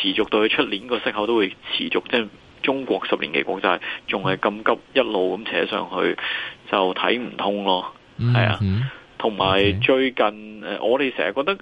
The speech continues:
Speaker 1: 保險股同埋呢個內房股有，有少少搖搖板嘅作用嘅，因為你，即係當然有唔同因素啦，你有分拆概念，你有，呃，即係投資收益回升，你有 A 股，其-，好多種唔同嘅原因啦。咁但係佢哋共同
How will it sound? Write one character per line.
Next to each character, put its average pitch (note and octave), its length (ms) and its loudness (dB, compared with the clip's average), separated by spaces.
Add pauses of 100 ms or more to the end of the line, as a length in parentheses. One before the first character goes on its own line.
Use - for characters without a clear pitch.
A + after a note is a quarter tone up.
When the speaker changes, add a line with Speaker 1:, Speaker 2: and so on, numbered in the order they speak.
(220)
Speaker 1:
保 - 80 2
險 E3 360 0
股 C#3 180 0
同 C3+ 100 -6
埋 D2+ 180 -2
呢 B2+ 120 -2
個 G2+ 360 0
內 G2 380 4
房 C2+ 160 -6 (140)
股 F#2+ 120 -6
有， G2 120 -2 (140)
有 G2+ 220 -4
少 G2 140 -12
少 B2 220 -2
搖 F#2+ 180 -2
搖 D#2 180 -2
板 G#2 240 0
嘅 G#2 100 -2
作 F2+ 220 0
用 D2 200 -8
嘅， - 280 -4
因 D3+ 160 2
為 A2 120 2
你， G#2+ 120 -2 (500)
即 E3+ 80 6
係 - 140 0
當 E3 160 2
然 D#3 80 -4
有 B2+ 100 0
唔 G2 80 -6
同 F#2 140 -6
因 A2 120 -2
素 A2+ 160 2
啦， G#2+ 280 2
你 E2+ 60 -4
有 G2 120 0
分 A#2 160 -8
拆 F2+ 140 -4
概 F#2+ 180 0
念， E2 260 -2
你 F2 180 0
有， F2 480 0
呃， D#2+ 340 0 (420)
即 A#2 100 2
係 G#2 40 0
投 - 140 0
資 G#2 160 -2
收 G#2+ 120 4
益 G#2+ 120 2 (560)
回 F2+ 160 0
升， G#2+ 180 -2
你 G#2+ 60 2
有 F#2 100 4
A G#2 200 2
股， G#2+ 300 2 (280)
其-， - 140 -6
好 A2+ 160 0
多 B2 140 6
種 A2 160 -6
唔 G2 40 -8
同 D#2+ 140 -6
嘅 - 60 -6
原 C#2+ 100 -10
因 F#2+ 140 -2
啦。 G2 280 0
咁 D3+ 160 -2
但 G#2 160 2
係 - 20 -8 (420)
佢 - 140 4
哋 - 140 0 (100)
共 A#2+ 320 -2
同 F#2+ 200 -4